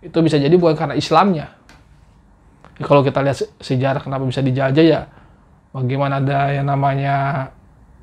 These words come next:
kerjasama antara keraton dengan Belanda kan. Kita lihat misalnya contohnya seperti itu. Terjadi perang saudara, perpecahan kerajaan-kerajaan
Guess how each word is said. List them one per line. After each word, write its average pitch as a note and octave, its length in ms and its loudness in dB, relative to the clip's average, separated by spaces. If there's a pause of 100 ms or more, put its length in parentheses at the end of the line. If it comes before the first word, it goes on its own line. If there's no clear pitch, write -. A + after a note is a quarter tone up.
(540)
kerjasama D3+ 1000 2
antara C#3+ 200 -4
keraton D3 560 2
dengan C#3+ 300 -4 (960)
Belanda D#3+ 520 8
kan. F#3 160 4 (1120)
Kita C#3+ 160 -2
lihat E3 280 4
misalnya C#3+ 360 -6
contohnya C#3 320 -6
seperti C#3 260 -6 (100)
itu. - 120 -16 (880)
Terjadi C#3+ 240 4
perang D#3 320 6
saudara, D#3 680 4 (160)
perpecahan D#3 600 -2
kerajaan-kerajaan D3 1000 0